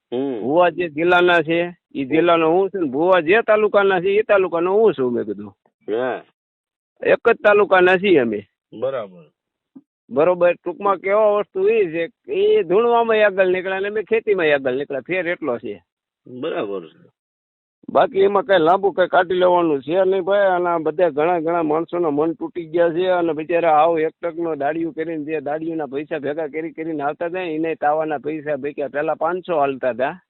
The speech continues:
Speaker 1: હમ.
Speaker 2: પાંચસો ને એક.
Speaker 1: ચાલો.
Speaker 2: પછી તે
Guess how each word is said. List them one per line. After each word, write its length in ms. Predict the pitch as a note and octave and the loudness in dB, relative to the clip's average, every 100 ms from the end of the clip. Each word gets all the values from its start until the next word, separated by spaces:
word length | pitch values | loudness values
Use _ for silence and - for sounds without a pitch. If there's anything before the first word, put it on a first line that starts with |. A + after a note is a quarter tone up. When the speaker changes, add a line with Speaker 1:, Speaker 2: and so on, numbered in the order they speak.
| _ _ | _ _
Speaker 1:
હમ. 380 | B2+ D#3 D#3 D#3+ D3 _ _ _ _ _ _ - | -14 -10 -10 -10 _ _ _ _ _ _ _ -6
Speaker 2:
પાંચસો 360 | C#3 E3 D#3+ | -4 -4 -4
ને 120 | C#3 D3 | -2 0
એક. 140 | C#3 _ _ _ _ _ | -2 _ _ _ _ _
Speaker 1:
ચાલો. 180 | - D#3 | -8 -6
Speaker 2:
પછી 200 | D#3+ D#3 | -4 -4
તે 300 | D#3+ E3 E3 | -4 -4 -4